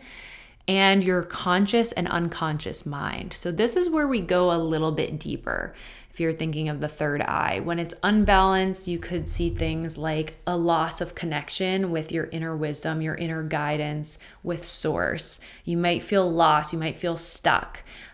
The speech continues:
Uh, physically, this could be stuff like headaches,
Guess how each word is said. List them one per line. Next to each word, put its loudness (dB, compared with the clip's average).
Uh, 2
physically, 2
this 2
could -6
be 0
stuff -2
like -2
headaches, -2